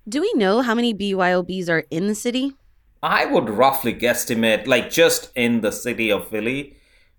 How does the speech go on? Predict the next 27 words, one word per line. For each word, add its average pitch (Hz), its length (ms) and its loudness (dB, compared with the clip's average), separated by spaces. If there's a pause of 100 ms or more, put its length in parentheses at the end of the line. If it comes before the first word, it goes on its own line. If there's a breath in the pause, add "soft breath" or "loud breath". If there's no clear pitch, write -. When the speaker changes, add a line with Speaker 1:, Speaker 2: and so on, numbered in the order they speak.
Speaker 2:
probably, 160 320 2
like, 110 160 2
three 120 160 -2
hundred. 131 440 -2 (340)
And 113 460 0
a 123 100 2
lot 120 640 2
are 104 520 2 (100)
Italian 101 640 0
restaurants, 85 880 -4
um, 82 540 -6 (380)
small 107 680 -2 (400)
mom 101 220 -4
and 98 160 -8
pop, 95 520 0 (280)
uh, 87 240 -4
family 101 480 -2
owned, 92 420 -4
family 95 320 -6
served, 98 600 -2 (520)
and, 87 520 -6 (180)
like, 104 240 -10 (480)
amazing 110 520 -4
food, - 300 -18
amazing, 101 560 -6
amazing 87 400 -8
food. - 300 -14